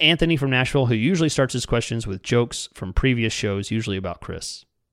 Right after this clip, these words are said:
This time, changing it up to congratulate Chris on finally getting a podcast appropriate search for episode three fifty-seven." <laughs> Thank you, Anthony. <laughs> Speaking of episode three fifty-seven, where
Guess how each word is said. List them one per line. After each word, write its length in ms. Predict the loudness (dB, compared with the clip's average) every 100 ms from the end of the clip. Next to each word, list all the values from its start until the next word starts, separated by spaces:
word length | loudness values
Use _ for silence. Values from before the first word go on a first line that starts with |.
| _
This 140 | 0 4
time, 360 | 6 6 2
changing 360 | 0 0 0 0
it 100 | 2
up 200 | 2 0
to 100 | -8
congratulate 560 | -8 0 2 4 2 2
Chris 240 | 0 0
on 120 | -4
finally 320 | -2 0 0
getting 280 | 0 -2 -2
a 60 | 2
podcast 600 | 4 4 2 0 -2 -4
appropriate 680 | -6 0 0 2 0 0 -4 -8
search 520 | -2 0 -2 -6 -14 _ _ _ _
for 600 | 2 6 6 6 0 -6 _ _
episode 420 | 0 2 2 0
three 240 | -2 -6 -6
fifty-seven." 600 | -8 -8 -6 -6 -8 -8 -8 -8 -20 -20
<laughs> 420 | -20 -20 -20 _ -10
Thank 160 | -8
you, 100 | -6
Anthony. 320 | -8 -10 -14 -14 -18 _ _ _ _ _ _
<laughs> 60 | -8 -8 -8 -16 -20 -12
Speaking 260 | 0 4 6
of 100 | 6
episode 380 | 6 6 6
three 160 | 6 4
fifty-seven, 600 | 2 2 6 6 6 2
where 520 | 4 6 4 2 -4